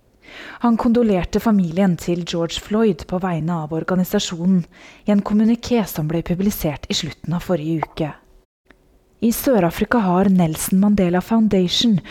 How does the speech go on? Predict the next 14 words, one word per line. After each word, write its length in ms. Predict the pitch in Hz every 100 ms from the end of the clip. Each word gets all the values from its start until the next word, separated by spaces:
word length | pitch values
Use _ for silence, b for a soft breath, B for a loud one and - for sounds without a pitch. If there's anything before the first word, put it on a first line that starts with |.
| B B B
uttalt 480 | 185 151 190 185 -
at 80 | 151 208
de 60 | 180
verdensomspennende 1000 | 165 - 170 165 180 - - 170 175 180
demonstrasjonene 960 | 190 190 - 226 - 196 175 185 208 151 B B B B
er 220 | - 190
et 100 | 208 -
uttrykk 460 | 208 - 175 190 -
for 180 | - 160
et 140 | - -
økende 420 | 240 156 - 196 202
raseri 560 | 202 240 190 196 156 147
mot 180 | - 170 -
hvit 340 | 165 160 -